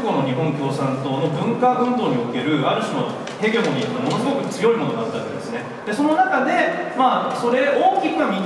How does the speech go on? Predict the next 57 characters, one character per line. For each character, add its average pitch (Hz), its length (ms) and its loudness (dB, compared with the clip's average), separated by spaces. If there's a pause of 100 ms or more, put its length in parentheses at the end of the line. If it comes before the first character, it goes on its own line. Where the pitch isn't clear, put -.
(120)
め 226 80 4
る 240 160 2
け - 80 -2
ど、 240 320 2
で 294 80 0
も 247 100 4
や 190 140 0
っ - 80 -6
ぱ 294 100 2
り 269 220 0 (220)
そ 202 80 -4
の 160 420 0 (220)
党 156 200 2
派 - 380 0
と 160 60 -4
い 160 60 0
う - 20 0
も 160 220 2
の 233 240 2
の - 40 -2
公 214 140 -2
式 220 240 -2
的 220 140 -2
な 214 200 0
見 190 240 -2
解 180 280 2
と 190 80 -2 (100)
か、 - 420 2
社 175 160 -2
会 196 200 2
主 226 120 -2
義 196 160 -2
リ 190 100 -2
ア 214 120 2
リ 247 100 2
ズ 175 100 -2
ム 220 220 0
っ - 80 -6
て 180 80 -2
い 143 40 0
う 226 200 0
一 - 0 -
つ - 80 -4
の、 - 480 -2
ま 143 320 0
あ、 - 80 -6
型 214 240 2
だ - 200 0
と - 60 -4
か - 180 -2
っ - 40 -8
て 165 60 -2
い - 20 -2
う 160 40 -2
も 185 100 -2
の 226 160 2
に、 - 420 -2